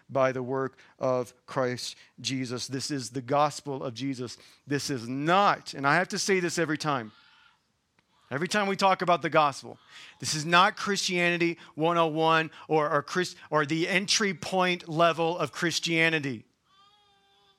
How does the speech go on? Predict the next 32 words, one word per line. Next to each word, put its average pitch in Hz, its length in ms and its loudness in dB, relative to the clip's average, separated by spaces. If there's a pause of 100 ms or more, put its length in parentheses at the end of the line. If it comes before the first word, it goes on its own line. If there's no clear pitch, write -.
(200)
No, 160 160 2
this 190 200 0
is 220 160 -2
something 214 480 2
that 170 160 2
you 220 220 -4
need 226 220 0
to 202 100 -6
be 185 140 0
reminding 165 480 2
yourself 151 440 -2
of 139 160 -4
every 139 280 -2
day. 123 380 -4 (1120)
Look 147 140 -4
at 175 100 2
what 165 140 -2
Christ 156 320 -2
Jesus 143 300 -6
did 139 180 -6
for 135 160 -12
me. 127 240 -16 (1040)
Look 156 240 -4
at 180 80 0
what 165 200 2
he 165 120 -4
did 151 240 -4
for 151 140 -10
me 139 140 -6
on 131 100 -8
the 123 80 -10
cross. 123 560 -8